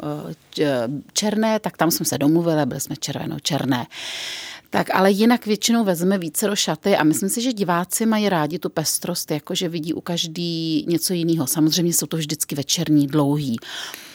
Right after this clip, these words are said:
A pokud, eh, jsme zpívali třeba pro Českou televizi, pro adventní koncert, tak tam jsme byli všichni v černé. Takže na některých věcech se, eh, domlouváme, ale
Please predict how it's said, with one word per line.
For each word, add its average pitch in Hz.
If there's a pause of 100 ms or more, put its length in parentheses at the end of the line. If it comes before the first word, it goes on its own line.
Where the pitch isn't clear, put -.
(280)
A 151
pokud, 202 (200)
eh, - (1200)
jsme -
zpívali 151
třeba 147
pro 139
Českou 151
televizi, 143
pro 147
adventní 156
koncert, 156
tak -
tam 143
jsme 151
byli 143
všichni 151
v -
černé. 170 (280)
Takže 185
na 185
některých 190
věcech 170
se, 180 (140)
eh, 175
domlouváme, 175
ale 233